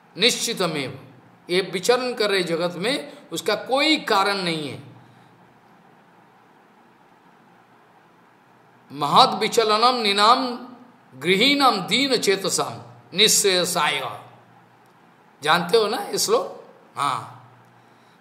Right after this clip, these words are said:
महत व्यक्ति का कोई अपना कोई स-, स्वार्थ नहीं है। महत व्यक्ति का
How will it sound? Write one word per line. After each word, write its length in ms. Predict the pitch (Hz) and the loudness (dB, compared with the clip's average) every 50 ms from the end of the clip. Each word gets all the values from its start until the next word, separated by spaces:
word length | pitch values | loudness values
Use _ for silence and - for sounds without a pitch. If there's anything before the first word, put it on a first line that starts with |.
| - - | -6 0
महत 320 | 170 165 202 254 262 - | 4 6 6 6 6 6
व्यक्ति 300 | 233 226 214 220 - 214 | 4 4 4 4 0 0
का 200 | 185 214 233 254 294 330 359 - - - - - - - - - - _ _ _ _ _ _ _ _ _ _ _ _ _ _ _ _ _ _ _ _ _ _ _ _ _ _ _ _ _ _ _ _ _ _ _ _ _ _ _ - | 4 6 8 8 6 6 2 -4 -6 -12 -16 -18 -20 -20 -20 -20 -20 _ _ _ _ _ _ _ _ _ _ _ _ _ _ _ _ _ _ _ _ _ _ _ _ _ _ _ _ _ _ _ _ _ _ _ _ _ _ _ -4
कोई 360 | - 277 302 349 370 370 359 | 2 4 6 6 8 6 6
अपना 520 | 359 - - 208 208 - 208 226 247 254 262 | 4 2 2 0 0 2 0 2 4 4 4
कोई 240 | 254 254 254 247 226 | 4 2 -2 -2 0
स-, 340 | 190 - 233 - - - - | -2 -4 -4 -6 -10 -8 -4
स्वार्थ 520 | - - - 202 208 220 226 220 - - | -4 -2 2 4 4 4 4 4 0 -4
नहीं 400 | 196 196 185 175 175 190 208 196 | -2 -2 -2 -2 0 0 -2 -2
है। 300 | 160 143 123 101 - - - - - - - - - _ _ - - _ _ _ _ _ _ - _ _ - _ _ _ _ _ _ _ _ _ _ _ _ - - - _ _ _ _ _ _ _ - _ _ _ _ _ _ _ _ _ _ _ _ _ _ _ _ _ - - _ _ _ _ _ _ _ _ _ _ _ _ _ _ _ _ _ _ _ _ _ _ _ - | -4 -4 -6 -10 -12 -16 -20 -20 -20 -20 -20 -20 -20 _ _ -20 -20 _ _ _ _ _ _ -20 _ _ -20 _ _ _ _ _ _ _ _ _ _ _ _ -20 -20 -20 _ _ _ _ _ _ _ -20 _ _ _ _ _ _ _ _ _ _ _ _ _ _ _ _ _ -20 -20 _ _ _ _ _ _ _ _ _ _ _ _ _ _ _ _ _ _ _ _ _ _ _ -12
महत 320 | 139 147 147 143 190 247 240 | -4 -2 2 4 4 2 4
व्यक्ति 380 | 220 220 202 - - - 202 | 4 2 2 0 -2 -8 -8
का 240 | 175 - 196 190 208 | -6 -4 0 4 6